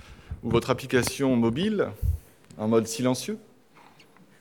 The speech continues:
Nous allons méditer un texte qui se trouve dans la première épître de Pierre, un texte que je n'ai pas choisi, je dois vous le dire,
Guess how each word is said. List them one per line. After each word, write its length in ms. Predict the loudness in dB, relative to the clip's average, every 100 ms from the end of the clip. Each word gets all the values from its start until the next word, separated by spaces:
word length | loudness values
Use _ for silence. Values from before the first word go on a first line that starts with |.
| -20 -20 -20 -20 _ -20 -12 -12 -12 -6
Nous 140 | 2
allons 140 | 4 6
méditer 320 | 4 6 6
un 100 | 8
texte 340 | 8 8 4
qui 100 | -2
se 100 | 0
trouve 260 | 0 2 8
dans 80 | 10
la 140 | 10
première 260 | 8 4 2
épître 340 | 2 -2 -2
de 100 | -2
Pierre, 360 | 4 6 6 2 -14 -20 -20 -20 -20 -20 -20 -2
un 160 | 4 6
texte 400 | 8 8 6 0
que 80 | 2
je 80 |
n'ai 100 | 2
pas 220 | 4 6 6
choisi, 760 | 8 6 6 -4 -6 -10 -12 -14 -12
je 80 | -8
dois 160 | 0 0
vous 100 | 0
le 80 |
dire, 460 | -2 2 4 4 2